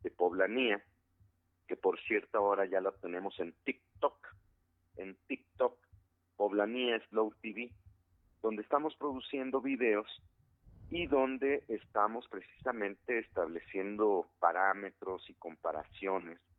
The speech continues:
de la historia de nuestra ciudad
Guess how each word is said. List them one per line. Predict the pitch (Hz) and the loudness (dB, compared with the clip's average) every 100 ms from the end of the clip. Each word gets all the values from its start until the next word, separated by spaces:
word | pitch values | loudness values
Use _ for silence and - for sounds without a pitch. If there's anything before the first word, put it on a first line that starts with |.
| _ _ _ _ _ - | _ _ _ _ _ 0
de | 87 80 76 | 2 4 2
la | 78 | 0
historia | 76 - - 104 104 98 | -2 -2 2 2 4 0
de | 85 | -2
nuestra | 90 98 104 - 95 87 _ 80 | -4 -4 -6 -4 -4 -4 _ -18
ciudad | 80 78 78 95 110 | -12 -10 2 4 4